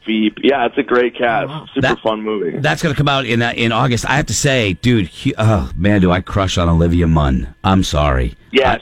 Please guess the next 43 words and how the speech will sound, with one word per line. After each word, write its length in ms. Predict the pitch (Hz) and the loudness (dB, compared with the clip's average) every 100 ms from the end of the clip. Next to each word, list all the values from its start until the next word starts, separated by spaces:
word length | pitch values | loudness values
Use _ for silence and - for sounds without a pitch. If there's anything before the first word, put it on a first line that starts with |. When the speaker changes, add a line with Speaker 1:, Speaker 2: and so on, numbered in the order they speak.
| - | -2
Speaker 1:
she's 220 | 151 135 | -2 0
awesome. 720 | 120 110 107 - 76 - - - | 0 0 -2 -8 -12 -14 -16 -8
The 100 | 139 | -8
coolest 600 | - - 156 151 139 120 - | -8 -2 0 2 2 0 -8
chick, 300 | - 123 95 - | -2 -2 -2 -6
too. 260 | 120 107 92 | -2 0 0
Like, 360 | 101 101 95 - - | 0 0 0 -6 -10
Speaker 3:
Yeah. 280 | 98 80 71 _ _ - | -8 -8 -10 _ _ -4
Speaker 1:
she 80 | 143 | 2
knows 280 | 139 147 151 | 2 2 0
her 120 | 151 - - | -2 -6 -8
sports. 600 | - 127 131 131 131 117 - _ _ _ - - | -2 2 2 2 -2 -6 -20 _ _ _ -20 -14
She's, 240 | 127 123 117 - _ | -6 -4 -4 -12 _
you 160 | 113 | 0
know, 200 | 113 107 | 2 2
down 340 | 104 117 117 120 | 0 0 0 -2
for 140 | 120 117 | 0 0
a 60 | 113 | 0
drink. 540 | - 117 117 117 113 - | 0 2 2 0 -2 -6
She's 120 | - 107 | -6 -2
down 240 | 113 117 | 0 0
to, 80 | 117 | 0
I 80 | 110 | 0
mean, 120 | 139 120 | 0 0
she's 160 | 131 | 0
just 160 | 147 - | -2 -2
cool, 400 | - 120 135 110 | -2 2 2 0
man. 160 | 78 87 | 0 0
Speaker 3:
Yeah. 140 | 82 | 0
Speaker 1:
She's 120 | 69 | -2
great 180 | - 117 | 0 2
Speaker 3:
Yeah. 60 | 87 | 2
Speaker 1:
hang. 320 | 101 107 - - | 0 -4 -4 -2
Speaker 3:
Nick 200 | 143 160 | -2 -2
Swardson 420 | 156 165 127 147 | -2 -2 -2 -4
on 80 | 131 | -4
the 60 | |
phone 160 | 107 156 | -2 -2
with 100 | 147 | -2
us. 100 | 120 | -2
He's 60 | |
gonna 140 | 120 135 | -2 0
be 180 | 135 | 0